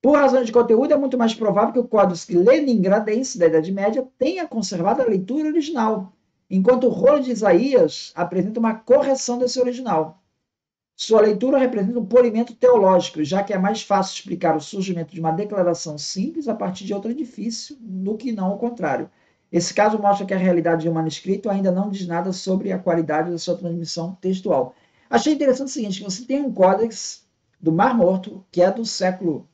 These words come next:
pô, dois antes de Cristo, três antes de Cristo, tá? E o século onze,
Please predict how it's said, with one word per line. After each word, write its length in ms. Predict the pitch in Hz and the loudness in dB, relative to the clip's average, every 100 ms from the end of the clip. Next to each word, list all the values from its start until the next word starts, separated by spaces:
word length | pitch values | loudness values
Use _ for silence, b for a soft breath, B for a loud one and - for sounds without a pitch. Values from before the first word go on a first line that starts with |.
| - | -4
pô, 280 | 180 117 - _ _ _ _ _ _ _ _ | -2 -2 -8 _ _ _ _ _ _ _ _
dois 340 | 160 208 220 | 2 4 4
antes 180 | 165 147 | 0 -6
de 100 | 165 | -12
Cristo, 680 | - 151 196 - 139 123 - _ | -4 -4 -4 -6 -10 -12 -16 _
três 280 | 165 180 180 | 0 0 -2
antes 160 | 147 143 | -10 -14
de 100 | - | -12
Cristo, 380 | 147 180 - _ _ _ _ _ _ _ _ _ _ _ - | -10 -10 -14 _ _ _ _ _ _ _ _ _ _ _ -6
tá? 340 | 170 185 185 _ _ _ _ _ _ _ _ _ _ _ | -4 -4 -6 _ _ _ _ _ _ _ _ _ _ _
E 420 | 240 302 349 - _ _ | 4 6 4 0 _ _
o 120 | 294 | 0
século 760 | 330 - 247 220 196 196 190 - _ _ | 0 2 4 4 4 0 0 -6 _ _
onze, 800 | 240 247 254 254 214 247 302 339 | 6 8 6 2 -4 0 2 2